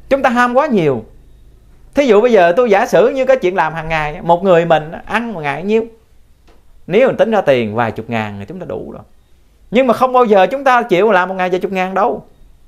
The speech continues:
Một ngày phải vài triệu, vài chục triệu, vài trăm triệu, tùy theo mỗi cái, cái, cái,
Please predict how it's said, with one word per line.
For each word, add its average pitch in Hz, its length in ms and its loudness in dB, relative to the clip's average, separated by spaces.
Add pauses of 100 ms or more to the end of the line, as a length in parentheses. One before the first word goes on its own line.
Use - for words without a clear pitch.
(340)
Một 170 160 0
ngày 190 160 0
phải 233 200 0
vài 190 280 4
triệu, 180 240 4
vài 196 240 2
chục 196 200 0
triệu, 185 200 4
vài 196 200 2
trăm 247 200 -2
triệu, 208 280 2
tùy 185 220 2
theo 226 200 0
mỗi 175 280 -2
cái, 220 220 -6
cái, - 180 -10
cái, 226 160 -12